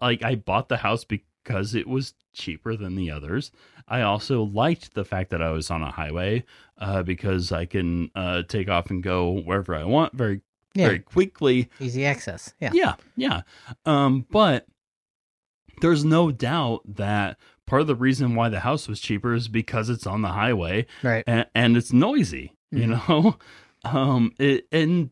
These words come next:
Speaker 1: and that definitely has affected my sleep. There's no doubt in my mind that it has.
Speaker 2: Yeah.
Speaker 1: Um, a-, and it has nothing to do with sleeping being racist. It
Speaker 2: Mm-mm.
Speaker 1: just has to do with the fact that the history of racism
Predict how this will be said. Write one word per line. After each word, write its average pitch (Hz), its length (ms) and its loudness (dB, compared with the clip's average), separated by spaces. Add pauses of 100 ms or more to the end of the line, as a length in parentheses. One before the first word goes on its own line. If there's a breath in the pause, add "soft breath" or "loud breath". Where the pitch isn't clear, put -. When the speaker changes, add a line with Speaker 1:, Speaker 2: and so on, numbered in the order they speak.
(120)
Speaker 1:
and 151 240 0
that 139 380 0
definitely 151 600 0
has 107 300 0
affected 110 460 -4
my 120 160 -4
sleep. - 500 -4 (140)
There's 127 280 2
no 127 280 4
doubt 113 300 2
in 127 80 2
my 135 160 4
mind 120 280 2
that 135 120 0
it 139 80 -4
has. 147 420 0 (140)
Speaker 2:
Yeah. 165 160 0 (140)
Speaker 1:
Um, 110 460 2 (460 loud breath)
a-, 143 140 0 (100)
and 180 320 4
it 160 80 0
has 160 240 0
nothing 151 460 -4 (160)
to - 160 -12 (160)
do 156 260 0
with 131 240 0
sleeping 131 1040 0
being 156 640 0
racist. 147 800 -4 (480 loud breath)
It 127 60 -2
Speaker 2:
Mm-mm. 143 80 0
Speaker 1:
just 185 200 0
has 156 220 0
to 139 100 0
do 131 140 0
with 156 140 0
the 127 40 -2
fact 107 300 -2
that 107 260 -4
the 117 220 -2
history 135 420 -2
of 135 100 -6
racism 92 680 -4